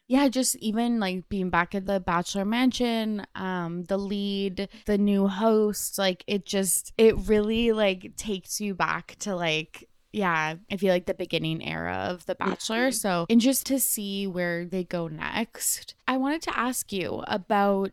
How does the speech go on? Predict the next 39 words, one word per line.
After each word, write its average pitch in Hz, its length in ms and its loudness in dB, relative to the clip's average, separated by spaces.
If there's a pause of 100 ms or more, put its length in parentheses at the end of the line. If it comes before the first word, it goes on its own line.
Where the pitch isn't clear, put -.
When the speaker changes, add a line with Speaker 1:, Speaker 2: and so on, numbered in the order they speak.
(140)
Speaker 1:
the 196 100 0
trailer 185 920 -2
or, 220 160 -2
like, 202 160 0
the 202 80 -6
promo 175 600 0
for, 180 220 -6
like, 175 220 -8
the - 100 -6
season 165 480 -2
as 160 160 -4
a 170 80 -4
whole. 156 500 -6
Speaker 2:
Mm-hmm. 226 400 8
Speaker 1:
Clayton 220 440 0
says 196 300 -2
that 196 220 0
he's 190 800 -6
in 208 220 0
love 175 260 2
with 190 160 2
three 180 300 -4
people, 226 680 0
and 214 240 4
then 190 160 2
Speaker 2:
Mm-hmm. 202 160 4
Speaker 1:
he, 185 240 -2
like, 165 340 -2
declares 185 640 -2
that 185 160 -2
he's 185 220 -8
been 175 200 2
intimate 170 600 -4
with, 170 400 -4
he 240 180 -10
uses 254 360 -2
the 269 260 -4
words, 180 720 -2
like, 165 200 -4